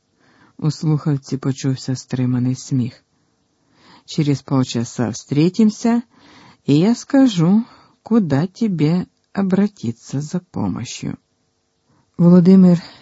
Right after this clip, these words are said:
під'їхав туди, куди йому було велено. Чоловік у дублянці, норковій шапці, зустрів його і простягнув папірець з адресою.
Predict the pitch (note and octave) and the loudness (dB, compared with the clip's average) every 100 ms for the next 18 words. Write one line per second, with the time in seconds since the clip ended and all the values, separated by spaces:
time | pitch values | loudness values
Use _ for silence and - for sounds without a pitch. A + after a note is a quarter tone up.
0 | _ _ C#3+ B2+ B2+ C3+ - C3 - A2 | _ _ 0 2 0 0 -2 -2 -2 0
1 | C#3+ G#3+ - _ _ _ _ _ - F3+ | 2 0 -4 _ _ _ _ _ 0 2
2 | D3+ E3+ A3+ A3 D#3 D3+ F3 D#3+ C3 B2 | 4 4 4 6 6 4 2 2 2 4
3 | B2+ C#3 - - B2+ A#2 G#2+ G2+ D2 D2+ | 2 0 -6 -8 -4 -4 -4 -6 -8 -10
4 | _ _ _ _ _ _ _ _ _ _ | _ _ _ _ _ _ _ _ _ _
5 | _ _ _ _ - G#3 G#3+ B3+ C#4 - | _ _ _ _ -2 4 6 6 4 0
6 | C#3+ B2+ B2+ D#3 G3+ G#3 - G3+ F#3+ - | -2 0 2 4 4 2 0 0 0 -6
7 | - - G#3 G#3+ - D#2+ - - - A#3+ | -12 0 0 0 -4 -10 -10 -10 -2 -2
8 | A#3+ - A#3 A#3 _ - - - - E3 | -2 -2 -2 -2 _ -20 -20 -12 0 2
9 | D#3 - D#3+ B3 A#3+ B3 A3 A#3 A#3 - | 2 0 2 4 6 4 4 2 2 -2
10 | - E3 - E3 D3+ - C#3 C3+ F#3 A#3 | -6 -6 0 0 0 -2 2 4 2 0
11 | - F#3 - C#3+ C3 C#3 - - D3 C3+ | 0 -2 0 0 2 0 -4 -10 -2 -2
12 | A#2+ G#2+ - - | 0 -4 -6 -12